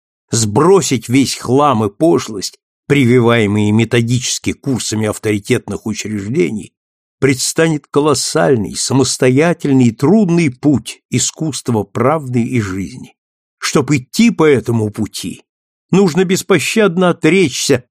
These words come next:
от усвоенной пошлости общих мест, готовых форм, как в литературе от литературности,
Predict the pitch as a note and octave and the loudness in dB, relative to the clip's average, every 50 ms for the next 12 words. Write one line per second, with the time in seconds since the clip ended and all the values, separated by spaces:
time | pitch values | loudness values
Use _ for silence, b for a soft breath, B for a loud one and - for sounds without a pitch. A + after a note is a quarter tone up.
0 | _ _ - C3 B2 C#3+ D3 - - - C3 D#3+ D#3+ D3+ C#3 C#3+ C#3 C3+ B2+ A2+ | _ _ -4 -2 0 0 -2 -2 0 2 2 4 6 6 6 6 4 4 4 2
1 | B2+ - C#3 D#3+ C#3+ - - D3 C3 G#2+ - - B2+ C3 C3+ C3 - - - - | 0 0 0 0 0 0 -2 -2 -4 -2 -2 0 2 2 2 2 0 -4 -6 -6
2 | A#2 F#2+ - - A#2 D3+ D#3 C3+ - - _ _ _ _ _ - A#2+ A#2+ B2 B2 | -6 -6 -6 -4 -4 -2 -2 -4 -6 -8 _ _ _ _ _ -4 -2 -2 0 2
3 | - C#3+ C3+ A2+ G#2+ - - - - A2+ C3+ D3+ C3+ A#2 F#2+ - - _ _ _ | 4 4 4 2 0 -4 -6 -6 -4 -2 -2 -2 -2 -4 -8 -12 -14 _ _ _
4 | _ _ _ _ _ _ _ _ _ _ _ - C3+ B2+ - A#2 A#2+ B2+ B2 - | _ _ _ _ _ _ _ _ _ _ _ -4 -4 -2 0 0 0 0 2 2
5 | C3+ B2+ B2 A#2+ - - E3 F#3 F#3+ D3+ C3+ A2 - - B2+ C3+ B2+ - D3 B2+ | 2 2 2 0 0 0 2 2 4 4 2 2 0 0 -2 -2 0 2 2 2
6 | B2 A#2 B2 - C#3 B2+ A2+ G2 F#2 F#2 F2 - - - F2+ - | 2 0 0 0 -2 0 0 -2 -4 -6 -8 -8 -10 -12 -12 -12